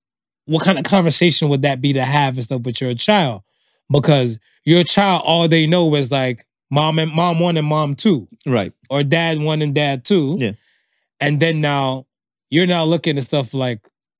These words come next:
Speaker 1: "But this is my norm, you know, for my child and I." And now the world is against, like,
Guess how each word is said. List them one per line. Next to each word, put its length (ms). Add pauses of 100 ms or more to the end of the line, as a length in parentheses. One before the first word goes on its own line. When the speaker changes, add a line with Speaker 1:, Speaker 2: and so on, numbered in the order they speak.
(320)
Speaker 1:
"But 180
this 180
is 80
my 260
norm, 600 (160)
you 100
know, 240
for 200
my 260
child 360
and 160
I." 300 (1000)
And 240
now 240
the 140
world 400
is 120
against, 640 (840)
like, 320